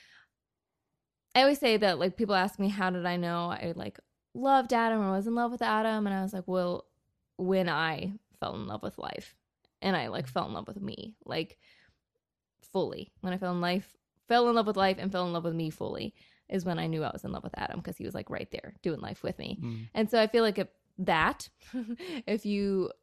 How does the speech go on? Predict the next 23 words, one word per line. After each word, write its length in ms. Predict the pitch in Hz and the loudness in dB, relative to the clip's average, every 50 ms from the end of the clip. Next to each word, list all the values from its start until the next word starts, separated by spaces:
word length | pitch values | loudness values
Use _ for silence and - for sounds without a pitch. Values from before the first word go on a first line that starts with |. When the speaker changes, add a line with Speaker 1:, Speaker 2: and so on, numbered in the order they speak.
| _ - | _ -4
Speaker 1:
if 120 | 196 220 - | -4 -4 -4
some, 360 | - 220 208 196 202 - - | 0 0 0 0 0 -4 -4
somebody's 340 | - 254 254 262 262 - 202 | -2 0 0 0 0 0 0
worth 200 | 202 208 202 - | 0 0 0 0
dating, 360 | 180 175 175 165 147 139 117 | 0 2 2 2 0 -2 -4
if 220 | 131 165 - - _ - | -6 -6 -6 -8 _ -20
they 360 | 220 185 - 180 170 - - _ _ _ _ _ _ _ _ _ _ _ _ _ _ _ - - | -10 -4 -2 0 0 -2 -4 _ _ _ _ _ _ _ _ _ _ _ _ _ _ _ 2 4
make 340 | 226 208 220 208 - - - | 6 6 6 4 2 -2 -4
you 300 | 214 202 185 170 180 - - - | -4 -2 -2 -4 -6 -10 -18 -20
truly 600 | - - 269 285 277 226 190 165 156 147 - _ - | -10 -4 -2 0 2 2 2 2 0 -2 -6 _ -16
happy 520 | - - 214 202 202 - 165 143 - - - | -8 -2 0 0 2 2 -2 -4 -4 -4 -2
and 140 | 170 170 | -2 -2
you're 120 | 160 165 160 | 0 0 0
romantically 920 | 160 180 233 262 214 208 202 208 196 190 - 180 180 175 165 160 185 - _ _ - | 4 6 8 8 8 8 6 4 2 0 -2 0 0 0 0 -2 -4 -8 _ _ -2
attracted 520 | - 185 - - - 202 220 - - 240 - | -2 -2 0 2 2 2 2 2 2 0 0
to 80 | - 185 | 0 -2
them. 360 | - - - - 208 180 170 - - - - - - - - | -2 -2 -2 0 2 0 0 -2 -6 -18 -18 -18 -18 -10 -2
Um, 600 | - 208 196 190 180 170 170 165 170 170 185 196 - _ _ _ _ _ - | 2 4 4 6 4 4 2 2 0 0 -2 -4 -6 _ _ _ _ _ -8
but 200 | 185 185 208 202 | -2 4 6 6
I 140 | 190 185 185 | 8 8 6
would 120 | 190 185 - | 4 2 0
say, 220 | - 185 175 175 | 0 2 2 2
like, 360 | 170 170 160 156 - - - | 2 2 0 0 -2 -4 -12